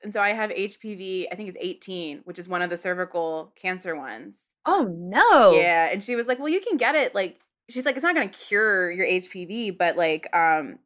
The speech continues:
Speaker 1: you could get it to stop other strains of it." And I was like, "Yeah, yeah." And I never did. <laughs> And this was last year. And I was like, "I just don't learn from my fucking mistakes."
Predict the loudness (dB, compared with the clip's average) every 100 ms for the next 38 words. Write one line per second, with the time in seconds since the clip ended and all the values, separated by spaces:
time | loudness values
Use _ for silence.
0 | -10 -8 -2 0 2 0 -4 -2 -2 0
1 | -2 -2 -4 -8 -4 -2 -2 -4 -4 -6
2 | -8 -20 -8 -4 0 0 -2 -2 -2 0
3 | 0 2 2 0 0 -2 -2 -4 -2 -2
4 | -2 -8 _ _ -4 -4 -4 -8 -20 -20
5 | _ _ -20 -8 -2 2 4 4 6 8
6 | 8 8 8 10 10 10 8 8 8 8
7 | 8 6 6 6 4 4 4 4 2 2
8 | 2 0 -2 -2 -2 0 -2 -4